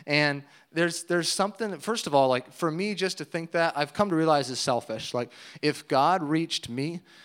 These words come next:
he can reach anyone. And, like, I'm, like, I, you could say, "Well, Jesse, you grew up in the church, like, you had a great family."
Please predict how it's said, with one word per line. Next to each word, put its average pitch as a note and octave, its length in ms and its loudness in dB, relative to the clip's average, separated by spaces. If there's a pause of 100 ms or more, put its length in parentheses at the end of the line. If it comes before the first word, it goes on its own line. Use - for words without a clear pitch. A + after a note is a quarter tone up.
(380)
he C#3 120 -6
can C#3+ 160 -4
reach C3 200 -4
anyone. G#2+ 420 -8 (180)
And, D#3+ 220 -4
like, E3 200 0
I'm, F3 220 -4 (160)
like, D3 200 -2
I, D3+ 180 2 (640)
you C#3+ 100 -10
could C#3+ 140 -6
say, D3 220 2
"Well, D3+ 180 4
Jesse, C#3 260 -2
you B2+ 100 -2
grew C#3 140 4
up C3 120 0
in A#2+ 40 -8
the A2+ 80 -8
church, E3 460 0
like, G#2+ 160 -8
you B2+ 60 -2
had A#2 80 0
a - 20 -6
great A#2+ 220 -4
family." C#3 440 -4